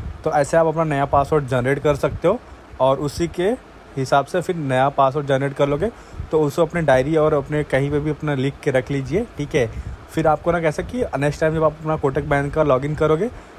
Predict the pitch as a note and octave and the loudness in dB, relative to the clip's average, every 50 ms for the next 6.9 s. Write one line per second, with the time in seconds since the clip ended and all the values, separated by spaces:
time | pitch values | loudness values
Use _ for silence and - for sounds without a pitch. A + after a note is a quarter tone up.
0 | - - - C3+ C3+ C3 D3 D3+ C#3 D#3 D3 D3 D3 D3 D3 E3+ F#3+ A#3 A3+ - | -16 -10 -4 -2 -2 0 -2 0 0 0 2 2 2 2 2 2 0 0 0 0
1 | - D#3 - - - - F3 D#3+ - C#3+ C3+ C3 C#3 A#2 G#2+ - A2 G#2+ A2 C3+ | 0 0 0 -2 -2 -6 -8 0 0 0 0 2 -2 -4 -4 -4 -6 -6 -4 -6
2 | D3 D3 D3 A#2 G2+ - - - - - - - - - - D#3+ E3 E3+ - - | -4 -2 -2 -2 -2 -4 -14 -20 -20 -20 -18 -18 -12 -4 -2 -2 -2 -2 -10 -20
3 | - - - - - C#3 - - - - - - - - - C#3 C3+ - E3 D#3+ | -20 -20 -20 -18 -18 -18 -18 -20 -20 -20 -20 -20 -4 -2 -2 -2 0 2 0 0
4 | D3+ - D#3+ F3 F#3 - - - C3+ B2+ B2 B2+ C#3+ - - D#3+ C#3+ C3+ C3 B2 | 0 0 -4 -6 -6 -6 -8 -2 -2 -2 0 0 -4 0 2 4 4 4 2 0
5 | - B2 - C3+ C3+ B2 C3+ C#3+ D3 C#3+ D3 C#3+ D3 D3+ D3+ D3+ - C#3 B2+ B2 | -2 -2 0 0 0 0 0 0 2 2 0 0 0 -4 -6 0 2 2 2 4
6 | - D3+ C#3 B2+ C3 B2 B2+ D3+ G3 - - B2+ A#2 - - G#2+ G2+ G2+ | 2 -2 0 0 -2 0 0 -2 -2 0 0 -2 -2 0 -4 -4 -4 -6